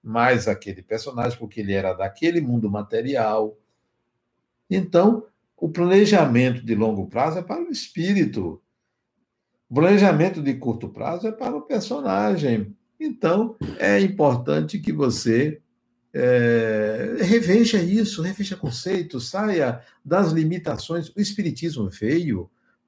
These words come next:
para você se libertar, não para você se tornar um adepto ali crente, "Eu acredito na existência dos espíritos", ó,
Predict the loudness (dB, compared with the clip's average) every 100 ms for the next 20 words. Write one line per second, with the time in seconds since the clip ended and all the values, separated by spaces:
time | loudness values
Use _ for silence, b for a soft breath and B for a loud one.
0 | _ -8 -6 -8 -8 -6 -6 -4 -4 -4
1 | -6 -10 -10 -10 -14 _ _ _ -12 -2
2 | 0 0 0 -2 -4 -8 -8 -8 -6 -4
3 | -2 -4 -4 -6 -6 -12 -12 -12 b b
4 | b b -6 -2 -2 -2 2 4 4 0
5 | -4 -6 -8 _ _ -2 0 0 0 -4
6 | -6 -2 0 0 -4 -2 -2 -4 -8 -8
7 | -8 -12 -12 -16 -12 -12 -4 -2 0 -2